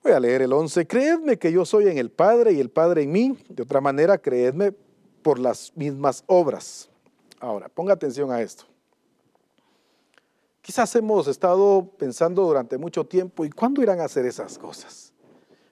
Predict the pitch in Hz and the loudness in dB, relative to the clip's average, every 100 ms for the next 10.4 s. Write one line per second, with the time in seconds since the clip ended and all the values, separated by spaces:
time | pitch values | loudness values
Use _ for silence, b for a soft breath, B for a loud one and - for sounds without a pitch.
0 | _ 214 - 196 214 170 208 - 170 139 | _ -8 -4 -2 -2 0 0 0 -4 -2
1 | 127 - 190 190 175 170 175 220 202 180 | -6 -2 0 2 2 2 2 6 6 4
2 | - b b b - 311 220 139 - _ | 0 b b b -6 -2 2 2 0 _
3 | 311 285 156 147 151 139 131 110 180 202 | -6 -2 -4 -4 -10 -10 -14 -14 -12 -12
4 | - 135 131 110 123 120 107 104 95 80 | -8 -8 -8 -8 -6 -6 -8 -10 -14 -16
5 | - - - - _ _ _ _ _ _ | -18 -20 -20 -20 _ _ _ _ _ _
6 | _ _ _ _ _ _ _ _ _ _ | _ _ _ _ _ _ _ _ _ _
7 | _ _ _ _ _ _ _ _ - 190 | _ _ _ _ _ _ _ _ -8 -4
8 | - 254 240 220 160 139 196 202 196 151 | 4 4 4 0 0 0 0 0 0 -2
9 | 135 139 131 139 123 143 139 - 123 123 | 0 -4 0 0 0 -4 -4 -6 -8 -4
10 | 147 123 123 135 | -6 -2 -2 -2